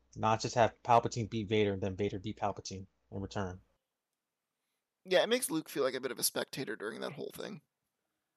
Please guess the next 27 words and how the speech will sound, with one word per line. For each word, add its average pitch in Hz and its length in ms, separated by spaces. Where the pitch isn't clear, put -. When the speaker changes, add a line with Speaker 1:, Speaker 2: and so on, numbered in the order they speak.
Speaker 1:
Yeah. 107 320
Speaker 2:
Which 196 140
is 202 100
a 185 40
good 262 200
thing 208 140
to - 60
touch - 260
on. 262 220
Don't 220 200
make 247 160
your 196 100
players 202 340
spectators - 720
too 143 200
often. - 560
<laughs> - 60
It - 200
doesn't 175 400
help 170 260
the 147 80
players 156 320
feel 147 160
like 143 140
they 139 80
have 135 120
agency. - 600